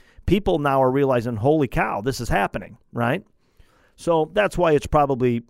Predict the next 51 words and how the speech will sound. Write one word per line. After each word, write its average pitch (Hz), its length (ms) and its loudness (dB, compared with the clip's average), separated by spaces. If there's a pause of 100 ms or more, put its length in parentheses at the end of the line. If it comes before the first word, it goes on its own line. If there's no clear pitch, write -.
(120)
you 139 80 -4
know, 117 80 -2
it 151 100 -2
was, 120 240 0
it 143 120 -4
was 117 180 -2
big 151 260 -2
news 156 340 0
a 143 60 -2
little 143 200 2
while 127 180 2
back, 147 400 0
and 127 80 -8
then 135 120 -6
you 127 80 -6
kinda, 131 540 -4
you 139 100 -8
know, 117 80 -2
straggler 135 540 -2
hear 135 160 2
about 131 240 0
it, 135 100 -2
and 123 140 -4
now 131 280 0
it's - 160 -6 (320)
front 135 200 0
and - 80 -16
center. 107 320 -6 (300)
So - 120 0
we're 226 60 2
gonna 226 160 0
talk 160 240 0
today 131 220 0
about 110 240 -2
bats, 120 300 0
and 123 80 -4
of 117 120 -8
course, 131 640 0 (400)
what 123 120 0
I'm 123 120 -2
talking 139 360 -2
about 117 220 0
is 104 120 -6
the 117 80 -8
new 127 100 -2
U 117 280 0
S 113 140 -6
A 113 100 -2
bat 139 300 2
standards 135 540 -6 (360)
that, 110 360 0